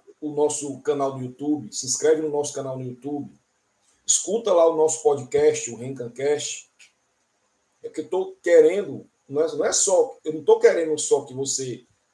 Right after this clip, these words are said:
aumentar o número de seguidores. Claro que é importante, mas eu quero também que você crie um ambiente propício pra você. Por quê?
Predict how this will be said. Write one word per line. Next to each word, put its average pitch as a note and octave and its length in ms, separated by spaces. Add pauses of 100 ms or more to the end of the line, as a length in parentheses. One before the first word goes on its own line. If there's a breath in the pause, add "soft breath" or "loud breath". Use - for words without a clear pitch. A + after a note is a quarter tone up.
(180)
aumentar D3 440
o - 20
número C#3 240
de B2+ 60
seguidores. A#2 420
Claro - 220
que - 60
é D#4+ 40
importante, D3 560
mas D3 140
eu D#3 80
quero E3+ 280
também D#3 280
que C#3+ 100
você D#3+ 300
crie B3 400
um G#3+ 100
ambiente F3+ 840 (200)
propício F#3+ 560
pra A#3 120
você. A3 560 (760)
Por A3+ 180
quê? G#3 380